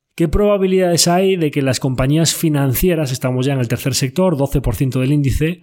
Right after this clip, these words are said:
ganen menos dinero en dos mil veinticuatro con tipos de interés a la baja de lo que ganaron en dos mil veintitrés?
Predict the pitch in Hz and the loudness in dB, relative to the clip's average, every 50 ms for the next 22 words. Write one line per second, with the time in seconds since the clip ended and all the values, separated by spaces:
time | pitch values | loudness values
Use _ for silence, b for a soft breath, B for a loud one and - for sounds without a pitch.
0 | b b - 143 147 147 156 156 156 165 156 - - - 139 151 160 180 190 185 | b b -4 0 0 2 2 2 0 -2 -4 -8 -10 -4 0 2 2 4 4 2
1 | 175 175 165 151 131 131 139 139 151 156 147 151 147 143 143 139 120 139 139 139 | 2 2 2 2 2 2 2 2 2 2 2 2 0 0 0 0 2 2 2 2
2 | 143 131 135 123 - 139 135 123 135 135 131 139 123 117 - 135 113 139 123 131 | 2 0 -2 -2 0 0 -2 0 0 -2 -2 -2 -2 0 -2 -2 0 -2 -2 -2
3 | 135 123 135 131 131 123 - - - 143 139 127 123 139 147 139 - 131 135 - | -2 -2 -2 0 0 0 -2 -2 -2 -2 -2 0 0 0 0 0 -2 -4 -8 -10
4 | - _ _ _ 139 120 127 127 127 120 - 127 117 113 113 131 143 143 131 123 | -12 _ _ _ -8 -4 -2 0 0 0 0 -2 -2 -2 0 0 0 0 0 0
5 | 123 120 120 113 107 123 123 123 113 113 107 110 110 104 117 120 - 175 165 - | 0 0 0 0 0 0 0 2 2 0 0 0 0 0 0 0 2 2 0 0
6 | - - - - | -2 -6 -8 -12